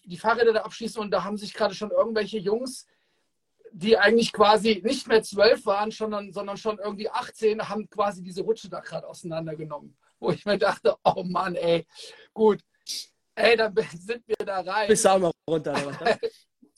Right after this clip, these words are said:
Speaker 1: Ich, ich, wir sind in, wir sind ins McDonald's rein und irgendwie der Vibe da drinnen war ganz komisch.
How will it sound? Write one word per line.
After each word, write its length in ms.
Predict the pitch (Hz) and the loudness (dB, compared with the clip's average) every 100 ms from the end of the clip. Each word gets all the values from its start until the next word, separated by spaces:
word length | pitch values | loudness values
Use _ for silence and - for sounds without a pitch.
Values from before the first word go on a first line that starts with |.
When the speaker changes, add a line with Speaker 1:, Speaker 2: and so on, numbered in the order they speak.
| _ | _
Speaker 1:
Ich, 220 | 220 - - | -20 -18 -16
ich, 160 | - _ _ _ _ _ _ - - - - _ _ | -18 _ _ _ _ _ _ -20 -20 -20 -20 _ _
wir 120 | 202 196 | -2 0
sind 200 | 294 - _ - | -2 -8 _ -8
in, 300 | 233 220 202 | -6 -6 -8
wir 100 | 202 | -6
sind 200 | 269 254 | -6 -10
ins 160 | 226 | -6
McDonald's 540 | 214 196 185 220 240 - | -4 2 2 2 0 0
rein 240 | 185 226 | 2 2
und 220 | 190 180 - | -2 -8 -2
irgendwie 680 | 208 226 226 240 247 233 - _ _ _ _ _ _ _ - | 2 2 0 -8 -8 -12 -14 _ _ _ _ _ _ _ 0
der 140 | 180 - _ _ _ _ - | 2 2 _ _ _ _ -6
Vibe 260 | 180 208 - | -2 -2 0
da 120 | 220 | -4
drinnen 300 | 180 208 185 | -4 -8 -4
war 200 | 180 180 - | -6 -6 -8
ganz 240 | 190 185 | -10 -10
komisch. 480 | - - - 185 - | -12 -12 -12 -14 -16